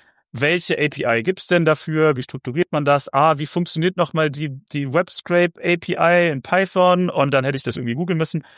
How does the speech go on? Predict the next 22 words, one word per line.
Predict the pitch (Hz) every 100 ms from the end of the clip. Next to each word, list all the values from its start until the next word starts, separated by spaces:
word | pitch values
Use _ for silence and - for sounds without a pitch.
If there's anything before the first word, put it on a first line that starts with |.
| - _ _
Was | 143
ich | 196 -
gemacht | 156 202 -
habe, | 214 220
ist, | 254 - _ _ _ _ _ -
ich |
bin | 139
in | 160
meinen | 131
Code-Editor | 117 156 - 185 185 185
gegangen, | 190 185 262 - _ _ _ _
also | 135 139
einfach | 135 143
das | 135 120
Tool, | - 196 165
was | 139
du | 123
benutzt, | 139 -
um | 113 107
Code | - 131
zu | -
schreiben. | - 170 180